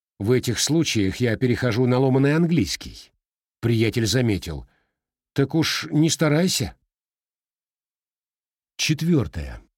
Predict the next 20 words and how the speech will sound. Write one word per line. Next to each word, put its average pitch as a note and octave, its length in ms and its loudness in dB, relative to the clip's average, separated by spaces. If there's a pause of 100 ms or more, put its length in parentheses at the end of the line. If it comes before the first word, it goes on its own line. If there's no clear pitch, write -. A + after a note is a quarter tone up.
(460)
Каждая C#3 460 0
застольная A#2+ 680 0
история C3 520 2
Сергея G#2+ 520 0
была A#2 320 0
репетицией B2 640 0
пера. A2+ 420 -4 (840)
Он B2 180 0
писал C3+ 360 0
со B2+ 180 0
слуха A2+ 640 -2 (240)
и G#2+ 120 0
сторожил B2 560 2
окружающее, A2+ 800 0
чтобы A2+ 380 0
поймать B2 480 0
момент, C3 560 0 (220)
когда A2 400 0
оно A2+ 200 0
проговаривается. G2 960 -4